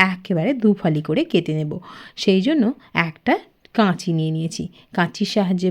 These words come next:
প্রথমে পেটটা ভালো করে চিড়ে নিলাম। এবার ছুরির সাহায্যে মাঝখানে যে মোটা কাঁটাটা আছে সেটা কিন্তু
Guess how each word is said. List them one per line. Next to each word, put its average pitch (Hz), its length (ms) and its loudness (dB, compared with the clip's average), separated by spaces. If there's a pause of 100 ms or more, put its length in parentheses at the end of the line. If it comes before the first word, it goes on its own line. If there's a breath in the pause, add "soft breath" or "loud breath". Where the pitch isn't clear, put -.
(120)
প্রথমে 180 380 0
পেটটা 175 280 -4 (200)
ভালো 226 300 4
করে 254 220 4
চিড়ে 247 240 4
নিলাম। 285 200 4 (500 loud breath)
এবার 190 180 4 (100)
ছুরির 311 380 4
সাহায্যে 269 440 2 (460 loud breath)
মাঝখানে 175 640 4 (160)
যে 254 100 6 (540 loud breath)
মোটা 175 400 4 (120)
কাঁটাটা 196 480 2
আছে - 180 -2 (180)
সেটা 185 340 0
কিন্তু 160 220 -2